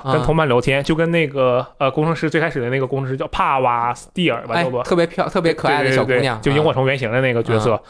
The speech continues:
Speaker 2: 然后你用，你把衣服全脱了跟他聊天，他就会跟你说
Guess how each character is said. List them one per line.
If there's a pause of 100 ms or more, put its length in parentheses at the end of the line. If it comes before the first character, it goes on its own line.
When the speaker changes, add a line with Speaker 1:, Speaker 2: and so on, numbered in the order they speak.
(280)
Speaker 2:
然
后 (140)
你
用， (100)
你
把
衣
服
全
脱
了
跟
他
聊
天，
他
就
会
跟
你
说